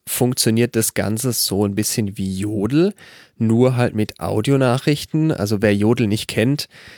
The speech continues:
da kann man, ähm, eine Nachricht posten, anonym, äh, beziehungsweise pseudonym, ähm, die dann allen Usern aus der Umgebung angezeigt wird und die können dann da einfach genauso anonym drunter kommentieren.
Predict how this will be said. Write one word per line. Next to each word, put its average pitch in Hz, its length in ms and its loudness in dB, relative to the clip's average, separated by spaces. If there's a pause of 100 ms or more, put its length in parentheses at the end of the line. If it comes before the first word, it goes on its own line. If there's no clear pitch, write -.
(120)
da 104 100 -4
kann 107 220 0
man, 107 320 2
ähm, 98 500 -2 (380)
eine 95 240 -2
Nachricht 110 640 -4
posten, 143 600 2
anonym, 110 800 0 (500)
äh, 196 140 2
beziehungsweise 98 560 -4
pseudonym, 139 920 2
ähm, 101 320 0
die 107 140 -4
dann 101 380 -2 (220)
allen 107 680 2
Usern 110 480 -2
aus 95 140 -2
der - 160 -4
Umgebung 101 420 0
angezeigt 139 540 0
wird 117 160 2
und 95 100 -4
die 95 100 -4
können 104 280 2
dann 101 140 4
da 92 160 0
einfach 95 420 -4 (180)
genauso 101 380 -2
anonym 98 500 0 (460)
drunter 104 400 2
kommentieren. 95 920 0